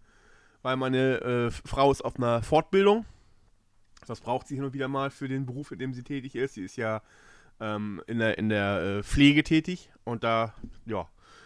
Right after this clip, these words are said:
stellvertretende Pflegedienstleitung, ne? Und trotzdem lernst du nie aus. Man kann immer noch wieder neue Bereiche dazu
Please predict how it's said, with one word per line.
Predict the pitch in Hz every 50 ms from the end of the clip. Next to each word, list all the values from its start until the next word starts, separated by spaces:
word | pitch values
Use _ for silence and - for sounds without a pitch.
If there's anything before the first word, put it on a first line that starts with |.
| - - _ _ _ _
stellvertretende | 131 - - - 123 139 - - 147 - - 160 160 - - 143 135
Pflegedienstleitung, | - - 156 151 160 156 170 175 - - - 156 160 165 - 196 202 262 262 - - - -
ne? | - 117 151 185 - - - - - - - - - - - - - -
Und | - 135 135 139 139 135 135 -
trotzdem | - - 156 165 - - - 175 175 175 175 175 170 160
lernst | 139 147 151 156 151 - -
du | 165
nie | 151 151 151 156 156 -
aus. | 123 131 131 131 131 - - - - -
Man | - 117 113
kann | - 143 135
immer | 135 151 147 143
noch | 143 131 131
wieder | 147 143 131 131
neue | 131 131 139 143 135
Bereiche | 135 123 117 120 123 123 - 131
dazu | 131 123 - - 156 151 151 151 151 143